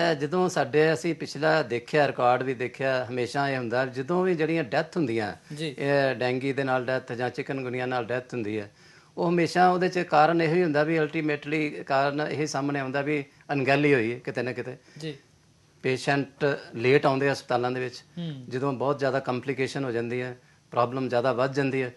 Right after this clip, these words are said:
Speaker 2: ਹੂੰ।
Speaker 1: ਫਿਰ ਹਸਪਤਾਲ 'ਚ ਆਉਂਦੇ ਆ। ਪਹਿਲਾਂ ਦੋ ਚਾਰ ਦਿਨ ਦੇ ਪੇਸ਼ੈਂਟ ਜਿਹੜਾ ਆਪਣੇ ਘਰ ਦਾ ਜਿਹੜਾ, ਅ, ਜਿਹਨੂੰ ਕਹਿੰਦੇ ਆਪਾਂ ਓੜ ਪੋੜ ਇਹੀ ਕਰਦੇ ਰਹਿੰਦੇ ਆ,
Speaker 2: ਹੂੰ।
Speaker 1: ਤੇ ਉਹਦੇ ਨਾਲ ਕਾਫੀ ਨੁਕਸਾਨ ਹੋ ਜਾਂਦਾ ਅਰਲੀ ਸਟੇਜ ਦੇ ਵਿੱਚ, ਤੇ ਬਿਮਾਰੀ
Speaker 2: ਕਿੰਨੇ
Speaker 1: ਜਿਹੜੀ
Speaker 2: ਕੁ,
Speaker 1: ਕਾਫੀ
Speaker 2: ਅ,
Speaker 1: ਜ਼ਿਆਦਾ
Speaker 2: ਸੈੱਲ
Speaker 1: ਵੱਧ
Speaker 2: ਜਿਹੜੇ
Speaker 1: ਜਾਂਦੀ ਹੈ।
Speaker 2: ਘਟਣ ਦੇ ਨਾਲ ਜਿਹੜਾ ਜਦੋਂ ਟੈਸਟ ਕਰਾਉਂਦੇ ਆ, ਕਿੰਨੇ ਕੁ ਸੈੱਲ ਜਿਹੜੇ ਨੇ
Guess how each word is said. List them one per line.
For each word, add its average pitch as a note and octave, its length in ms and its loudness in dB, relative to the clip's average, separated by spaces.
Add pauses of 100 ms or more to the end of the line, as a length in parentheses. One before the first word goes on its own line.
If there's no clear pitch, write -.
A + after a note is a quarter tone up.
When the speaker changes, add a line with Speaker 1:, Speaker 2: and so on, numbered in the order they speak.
Speaker 2:
ਹੂੰ। E3 100 -8
Speaker 1:
ਫਿਰ D#3 220 4
ਹਸਪਤਾਲ B2 300 0
'ਚ C3 60 -6
ਆਉਂਦੇ C3 240 0
ਆ। - 20 -2
ਪਹਿਲਾਂ D#3+ 320 0
ਦੋ C#3+ 140 2
ਚਾਰ C#3+ 200 0
ਦਿਨ C#3 160 -4
ਦੇ C#3 80 -2
ਪੇਸ਼ੈਂਟ C3+ 380 -4
ਜਿਹੜਾ C#3 160 0
ਆਪਣੇ C3+ 240 -4
ਘਰ C3 180 2
ਦਾ B2 200 -2
ਜਿਹੜਾ, C3 340 -2 (380)
ਅ, - 20 -2
ਜਿਹਨੂੰ B2+ 240 -4
ਕਹਿੰਦੇ C3 260 -4
ਆਪਾਂ B2+ 240 -2
ਓੜ C3+ 240 -2
ਪੋੜ C3 280 -2 (300)
ਇਹੀ D3 160 2
ਕਰਦੇ B2 300 2
ਰਹਿੰਦੇ B2+ 240 2
ਆ, B2 180 -2
Speaker 2:
ਹੂੰ। D#3+ 200 -6
Speaker 1:
ਤੇ C3 60 -12
ਉਹਦੇ E3 260 2
ਨਾਲ D#3 220 6
ਕਾਫੀ C#3+ 260 0
ਨੁਕਸਾਨ A#2+ 380 -2
ਹੋ A#2 60 0
ਜਾਂਦਾ A2 380 -4
ਅਰਲੀ G#2+ 180 -6
ਸਟੇਜ G#2+ 260 -6
ਦੇ A#2 80 -4
ਵਿੱਚ, A#2 280 -4 (380)
ਤੇ A#2 340 0 (180)
ਬਿਮਾਰੀ A2+ 300 2
Speaker 2:
ਕਿੰਨੇ A2+ 120 2
Speaker 1:
ਜਿਹੜੀ A#2+ 120 2
Speaker 2:
ਕੁ, B3 80 -4
Speaker 1:
ਕਾਫੀ B2+ 200 0
Speaker 2:
ਅ, - 20 2
Speaker 1:
ਜ਼ਿਆਦਾ F#3+ 240 4
Speaker 2:
ਸੈੱਲ F3+ 280 0
Speaker 1:
ਵੱਧ F#3+ 100 -4
Speaker 2:
ਜਿਹੜੇ G3+ 180 -4
Speaker 1:
ਜਾਂਦੀ G3+ 120 -4
ਹੈ। F#3+ 40 -4
Speaker 2:
ਘਟਣ F3 200 -8
ਦੇ F3 100 -6
ਨਾਲ D#3 340 0
ਜਿਹੜਾ D#3+ 540 -4
ਜਦੋਂ D3 180 -8
ਟੈਸਟ D3 340 -8
ਕਰਾਉਂਦੇ D3 360 -8
ਆ, D3 160 -8
ਕਿੰਨੇ D3+ 260 -10
ਕੁ D3+ 120 -14
ਸੈੱਲ D3 240 -8
ਜਿਹੜੇ D3+ 260 -8
ਨੇ C#3 260 -10